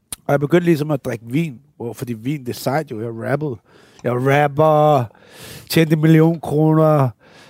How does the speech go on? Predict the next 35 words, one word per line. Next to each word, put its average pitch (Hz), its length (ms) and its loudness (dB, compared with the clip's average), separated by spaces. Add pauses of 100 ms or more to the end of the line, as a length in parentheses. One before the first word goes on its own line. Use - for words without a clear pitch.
(120)
Så 139 120 -4
skal 147 140 -2
man 165 80 -2
drikke 147 260 2
vin 180 460 2 (100)
og 151 80 0
være 139 80 0
sammen 165 240 -2
med 165 80 -2
modeller. 135 560 -2 (240)
Sådan 160 240 -4
er 165 40 -4
livet, 175 480 0 (380)
når 165 140 -2
man 151 200 -8
bliver 135 300 -4
rapper. 131 180 -4 (280)
<laughs> - 1500 -16
Jeg 165 120 0
siger 190 200 4
det 202 80 4
selvfølgelig 185 220 2
med 202 60 2
et 151 60 -2
smil, 196 520 0 (600)
men 170 380 2
det 160 100 -2
sjove 185 300 4
er, 160 120 2
det 170 200 0
var 165 100 4
sandheden. 170 600 2
Det 127 120 -12
var 139 60 0
det. 156 280 2